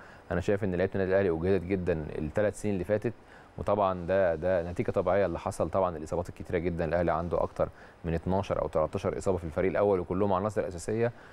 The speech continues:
وغابوا لفترات طويلة، مش مثلا إصابة بتقعد يومين أو تلات أيام أو ماتش، لا، في لعيبة غابت بالشهر وبالشهرين وبالتلاتة. فطبعا ده كان نتاج طبيعي للضغط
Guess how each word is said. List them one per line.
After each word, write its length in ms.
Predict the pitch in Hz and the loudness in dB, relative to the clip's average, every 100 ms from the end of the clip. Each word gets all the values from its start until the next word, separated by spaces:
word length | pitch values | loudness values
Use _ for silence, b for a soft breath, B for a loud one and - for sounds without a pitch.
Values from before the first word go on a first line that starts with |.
| B B | B B
وغابوا 320 | 90 104 123 | 2 4 2
لفترات 340 | 107 98 101 113 | 0 0 0 0
طويلة، 300 | 101 101 90 | 2 2 2
مش 100 | 82 | -2
مثلا 280 | 95 107 87 | -2 -2 -4
إصابة 260 | 85 104 101 | 0 2 2
بتقعد 360 | - 101 92 | 4 2 2
يومين 300 | 87 95 98 | 0 -2 -2
أو 200 | 82 78 92 - | -2 -4 -4 0
تلات 200 | 95 90 82 | 0 0 -4
أيام 280 | 78 90 69 | -2 -2 -2
أو 140 | 80 | -2
ماتش، 360 | 87 98 - - B B | 0 0 -4 -18 B B
لا، 140 | 92 | 0
في 140 | 76 107 | 0 2
لعيبة 220 | 101 101 | 4 4
غابت 180 | 101 101 | 4 2
بالشهر 420 | 87 - 98 90 | -2 -4 -2 -2
وبالشهرين 420 | 82 80 85 82 | -4 -4 -2 -2
وبالتلاتة. 580 | 90 80 - 85 90 113 117 B B B | -2 -2 0 2 2 0 -4 B B B
فطبعا 380 | - 107 101 92 | 0 2 2 0
ده 80 | 98 | -2
كان 300 | 104 92 85 | -2 -2 -4
نتاج 280 | 85 117 - | 0 0 2
طبيعي 460 | 95 107 110 104 | 0 0 0 0
للضغط 580 | 101 85 80 - 110 101 | 0 -2 -4 -4 -2 -4